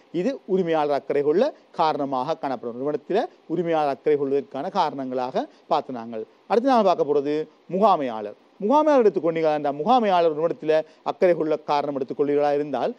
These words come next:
முதலாவது பாருங்க, முதலாவது அக்கறை உள்ள காரணம் ஒன்று வணிகத்தின் லாபத்தை உச்சப்படுத்துவதற்கு, வணிகத்தின் லாபத்தை உச்சப்படுத்துவது, வணிகத்தின் விருத்தி தொடர்பில் அறிந்து கொள்வதற்கு, முகாமைத்துவ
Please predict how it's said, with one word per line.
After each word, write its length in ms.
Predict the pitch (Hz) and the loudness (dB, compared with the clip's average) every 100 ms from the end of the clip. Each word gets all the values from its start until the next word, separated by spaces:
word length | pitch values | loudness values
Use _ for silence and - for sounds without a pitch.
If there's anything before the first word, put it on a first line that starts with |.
| _ | _
முதலாவது 300 | - 208 196 | 2 4 4
பாருங்க, 200 | 180 180 170 | 2 0 -2
முதலாவது 300 | 180 180 165 | 4 4 4
அக்கறை 240 | - 160 | 2 2
உள்ள 160 | 156 151 | 2 0
காரணம் 420 | 156 143 143 147 - _ | -2 -4 -4 -8 -10 _
ஒன்று 240 | 151 160 160 | -6 -2 0
வணிகத்தின் 540 | 160 196 202 - 170 147 | 0 0 -2 -4 -2 2
லாபத்தை 420 | 175 175 175 165 | 2 2 -2 -4
உச்சப்படுத்துவதற்கு, 920 | 139 - 175 - 131 - 120 - 120 117 | -2 2 2 0 -6 -4 -6 -6 -16 -14
வணிகத்தின் 420 | 120 123 - 127 | -12 -14 -8 -4
லாபத்தை 420 | 135 147 143 226 294 - _ 151 | -2 -2 0 0 0 -6 _ -8
உச்சப்படுத்துவது, 680 | - 139 - 123 - 127 233 277 _ _ | -2 -2 -2 -10 -6 0 0 0 _ _
வணிகத்தின் 460 | 170 208 226 226 196 | 0 2 2 0 0
விருத்தி 260 | 175 180 220 | 0 0 2
தொடர்பில் 320 | 190 175 143 | 4 4 2
அறிந்து 220 | 185 185 | 2 0
கொள்வதற்கு, 500 | 156 131 131 - 196 262 - _ 160 | 0 0 -2 -2 -2 -2 -6 _ 0
முகாமைத்துவ 480 | 202 214 202 214 | 2 2 0 0